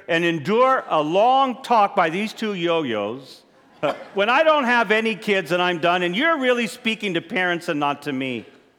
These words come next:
You know what? Some of the best evangelizers are people who are older here, who have no children at home, but you have children and grandchildren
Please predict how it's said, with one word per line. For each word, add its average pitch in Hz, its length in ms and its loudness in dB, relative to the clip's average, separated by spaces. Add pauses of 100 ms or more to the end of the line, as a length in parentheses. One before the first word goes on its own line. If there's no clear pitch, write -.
(400)
You 190 100 -2
know 226 120 0
what? 247 500 -2
Some 214 240 -2
of 233 80 -2
the 185 80 0
best 170 360 0
evangelizers 202 960 -2 (120)
are 135 240 0
people 175 460 -4
who 147 160 -6
are 123 140 -2
older 156 380 -4
here, 185 380 -8 (440)
who 139 100 -2
have 135 240 -2
no 175 160 0
children 143 420 -4
at 117 140 -2
home, 117 340 -6 (640)
but - 160 -10
you 214 120 -2
have 190 260 -2
children 185 580 -4
and 113 160 -6
grandchildren 175 880 -4